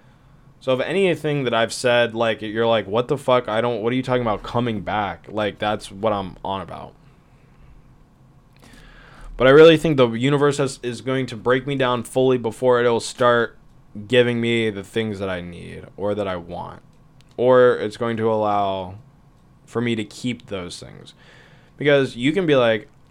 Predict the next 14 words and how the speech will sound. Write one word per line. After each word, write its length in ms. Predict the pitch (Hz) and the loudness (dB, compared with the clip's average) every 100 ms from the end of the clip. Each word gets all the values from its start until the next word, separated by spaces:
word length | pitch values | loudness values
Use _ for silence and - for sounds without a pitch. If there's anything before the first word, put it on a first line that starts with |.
| _ _ 131 | _ _ -18
"D-, 160 | 143 - - | -18 -18 -6
dear 260 | 190 202 | 2 2
universe, 600 | 202 202 196 165 151 139 | 2 0 0 2 2 4
I 60 | 185 | 2
wanna, 500 | 185 208 202 196 180 - - - | 2 2 2 0 -4 -10 -20 -16
wanna 360 | - 180 202 202 | -4 0 2 2
have 200 | 202 185 | 0 0
all 200 | 196 208 | 0 2
this 200 | 220 - | 0 0
money 300 | 208 208 208 | -2 0 -2
because 340 | 190 185 190 | -2 0 0
I 100 | 185 | 2
wanna, 500 | 180 190 190 185 180 - - - - _ | 2 2 2 0 -2 -8 -20 -20 -20 _
um, 560 | - 175 170 170 165 | -4 0 0 -2 -8